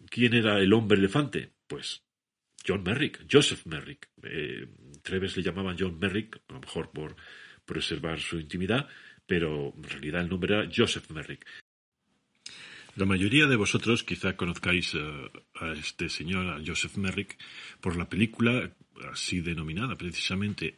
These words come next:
El hombre elefante de, de Lynch, de David Lynch.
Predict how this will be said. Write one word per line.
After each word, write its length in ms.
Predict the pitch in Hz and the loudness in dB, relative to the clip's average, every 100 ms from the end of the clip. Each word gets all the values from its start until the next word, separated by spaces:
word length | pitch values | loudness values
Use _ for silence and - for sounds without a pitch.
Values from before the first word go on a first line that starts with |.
| - | -4
El 160 | 85 | 0
hombre 400 | 95 98 95 95 | 0 2 2 4
elefante 580 | 90 85 - 101 - 76 - - - - - - - - - | 2 0 0 -2 -2 -8 -10 -20 -20 -20 -20 -20 -20 -16 -4
de, 580 | 90 90 87 85 82 90 | 0 2 2 0 -2 -4
de 160 | 85 | -2
Lynch, 540 | 87 82 80 - - - | 0 0 0 -2 -2 -2
de 180 | 82 | -6
David 400 | 80 95 90 92 | -2 0 0 0
Lynch. 540 | 82 82 80 - - | -2 -2 -4 -2 -4